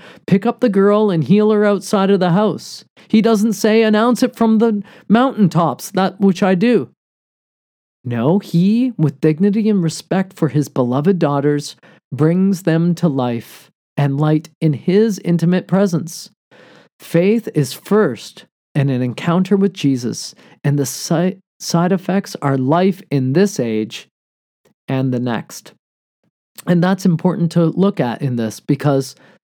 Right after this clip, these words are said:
evil and sickness and the death of children continue to exist in this world. This little girl's been s-, spared death for now,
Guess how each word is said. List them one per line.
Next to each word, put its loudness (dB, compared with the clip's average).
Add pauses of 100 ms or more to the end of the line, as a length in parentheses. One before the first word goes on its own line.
(420)
evil 2
and 0
sickness -2
and 2
the 0
death 0
of -4
children 0
continue 2
to 2
exist 0
in 0
this -4
world. -4 (960)
This 2
little 2
girl's 0
been 0
s-, -4 (360)
spared 0
death 0
for -2
now, -2